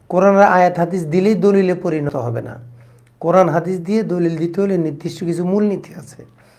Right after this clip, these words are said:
আপনি একটা কাজ করবেন আর আয়াত দিয়ে দিবেন ভণ্ডদের মতো,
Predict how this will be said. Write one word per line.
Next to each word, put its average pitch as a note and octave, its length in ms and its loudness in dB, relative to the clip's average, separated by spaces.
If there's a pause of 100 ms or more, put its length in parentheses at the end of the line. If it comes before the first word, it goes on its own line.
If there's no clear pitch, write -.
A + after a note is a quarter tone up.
(520)
আপনি D#3+ 180 0
একটা G#3 180 4
কাজ G3+ 240 4
করবেন G#3+ 300 2
আর A3 120 4
আয়াত F#3+ 260 6
দিয়ে E3+ 200 0
দিবেন D#3+ 300 0
ভণ্ডদের D#3+ 440 0
মতো, E3+ 320 -6